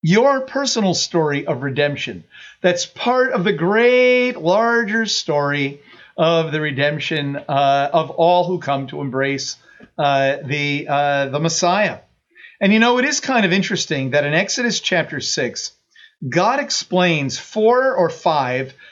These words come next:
different parts of the, uh, of the good news according to Moses,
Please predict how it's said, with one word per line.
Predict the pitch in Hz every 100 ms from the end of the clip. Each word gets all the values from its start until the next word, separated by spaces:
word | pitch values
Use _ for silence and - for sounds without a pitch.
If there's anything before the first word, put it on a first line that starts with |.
| _
different | - 208 226 220 170
parts | - 220 147 113 - - _ _ _ -
of | 185 175 147 143 156 -
the, | 139 165 160 151 151 -
uh, | 151 147 143 139 151
of | 147
the | 139
good | 131 202 160
news | 180 196 117 117 - - _ -
according | 170 - 175 156 139
to | 151
Moses, | 151 185 127 117 -